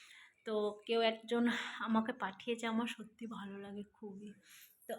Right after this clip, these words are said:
আমার না খুব ভালো লাগে জানো তো, যারা ভালোবাসার মানুষ হয় তাদের কাছ থেকে কিছু চেয়ে চেয়ে খাওয়া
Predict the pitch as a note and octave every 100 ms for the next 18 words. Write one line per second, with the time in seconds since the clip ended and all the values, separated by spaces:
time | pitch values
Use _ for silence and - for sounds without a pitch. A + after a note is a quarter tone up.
0 | - C4 F4+ G#4+ - C4 A3 A3 A3 G3+
1 | G#3 C4+ C#4 G#3 G#3+ A3+ A#3 A3+ G#3+ A3
2 | A3+ A#3+ A3 A3+ A#3 A3 G#3 G#3+ G#3+ A#3
3 | A3+ A3+ A#3+ - G#3 G3+ A3 A3 - G3+
4 | G#3+ A3 A3